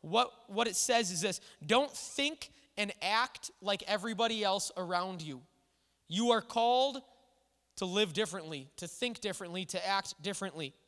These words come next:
How is that done? By renewing your mind. Like, you used to think this way, you used to think these types of thoughts.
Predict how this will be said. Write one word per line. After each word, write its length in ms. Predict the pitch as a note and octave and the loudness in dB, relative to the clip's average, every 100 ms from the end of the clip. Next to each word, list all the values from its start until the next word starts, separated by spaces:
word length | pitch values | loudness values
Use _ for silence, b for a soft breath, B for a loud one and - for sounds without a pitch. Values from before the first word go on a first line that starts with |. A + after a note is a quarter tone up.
| _ b b b | _ b b b
How 240 | b G#3 A#3+ | b 6 6
is 120 | G#3 | 6
that 180 | A#3 F#3 | 4 4
done? 260 | G#3 A3+ G#3+ B B | 2 0 -6 B B
By 200 | F3 G3 | 2 2
renewing 840 | F3 G3 F#3+ G3 A#3+ C4 C4+ C4 - | 2 -4 -2 0 0 2 0 -2 -6
your 340 | F3 G#3 G#3 | -2 0 0
mind. 540 | F#3 F3+ F3 D#3 B2+ - B - | 0 0 0 -2 -8 -18 B -2
Like, 200 | F#3+ F#3+ | 0 0
you 100 | G3+ | 0
used 380 | F3+ C4+ - | 2 2 2
to 80 | C4 | -2
think 320 | - C4+ B3 | 0 -2 -2
this 360 | F3+ E3 G#3+ - | -2 0 0 2
way, 180 | A3 G#3+ | 0 0
you 180 | E3+ G3+ | -2 -6
used 240 | A3 - | -6 -8
to 80 | G3+ | -6
think 320 | A#3+ G#3+ D#3+ | -4 -4 -2
these 200 | A3 G#3+ | -2 0
types 280 | A3+ A3 G3+ | -2 -2 -6
of 80 | - | -2
thoughts. 420 | F3 F3 E3 | 0 2 0